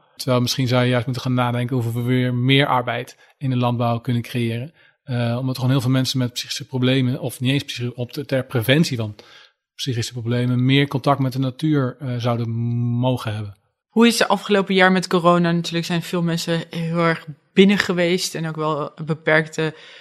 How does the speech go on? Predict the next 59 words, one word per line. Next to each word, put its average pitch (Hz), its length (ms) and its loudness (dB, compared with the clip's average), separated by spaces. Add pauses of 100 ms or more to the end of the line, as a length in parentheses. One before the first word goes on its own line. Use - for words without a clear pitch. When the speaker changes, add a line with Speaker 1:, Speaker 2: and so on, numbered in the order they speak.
(220)
Speaker 2:
soms 156 280 -6
beperkte 160 360 2
ruimte 165 420 2
waarin 165 220 -2
ze 165 100 -6
leven. 170 260 0
Zie - 160 0
je 196 60 6
dat 180 160 0
er 170 200 2
v-, - 400 -18
veel 185 160 -2
mensen 175 260 0
ook 165 80 -4
juist 165 420 0
in 165 160 -2
deze 180 320 4
tijden 180 380 0
ook 170 160 -6
op 160 140 -10
zoek 175 200 -6
gaan 165 140 -4
naar, 156 200 -2
eh, 156 220 -4
naar 151 200 -4
natuurgebieden? 165 840 0 (320)
Krijgen 175 340 2
jullie 160 180 2
misschien 170 280 0
wel 156 400 0
verzoeken 175 600 0
van 170 200 0
binnen, 160 320 0
eh, 175 100 0
van 170 180 0
mensen 165 300 0
die 156 220 -4 (240)
hier 170 180 4
graag 165 320 4
aan 165 120 0
de 160 60 0
slag - 280 -2
willen? 254 260 0
Zie - 120 0
je 185 80 2
daar 175 100 6
een 165 80 2
verandering 185 560 2
in? 196 120 2
Ik 165 100 -2
weet 156 140 2
dat 160 120 -4
jullie 156 180 -6
nog 151 100 -8
niet 165 140 -2
zo 160 100 0
heel 156 140 2
lang 151 220 -2
bestaan, 156 460 -2